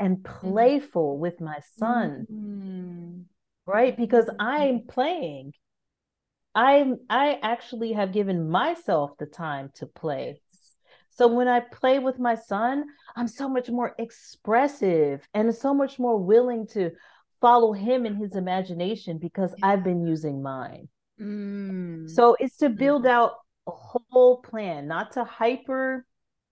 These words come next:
Speaker 1: focus on one goal. Most people are like, "Oh, I wanna focus on my career." Well, honey, it doesn't work like that. Your career, if you're in a partnership,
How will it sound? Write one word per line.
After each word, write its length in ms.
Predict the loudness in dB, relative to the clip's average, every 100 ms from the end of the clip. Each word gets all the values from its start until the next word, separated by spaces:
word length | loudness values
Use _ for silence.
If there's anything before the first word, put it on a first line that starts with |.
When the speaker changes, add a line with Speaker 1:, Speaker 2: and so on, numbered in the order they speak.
| _ _ _
Speaker 1:
focus 340 | -2 2 2 0
on 260 | -2 -2 -2
one 340 | 0 0 0
goal. 440 | -2 0 0 -4 -10 _ -14 0
Most 240 | 0 2
people 200 | 0 0
are 40 |
like, 180 | 2 2
"Oh, 100 | 6 6
I 60 |
wanna 220 | 6 2
focus 400 | -2 -4 -6 -6
on 80 | -8
my 120 | -8
career." 320 | -10 -6 -4 -2
Well, 160 | -4
honey, 280 | -4 -6 -4
it 40 |
doesn't 320 | -4 -2 -4 -4
work 240 | -4 -4
like 180 | -10 -10
that. 180 | -10 0
Your 160 | 0
career, 560 | 2 0 0 2 4 4
if 240 | 4 -2
you're 100 | -4
in 80 | -4
a 60 | -6
partnership, 760 | -6 -6 -4 -6 -8 -4 -6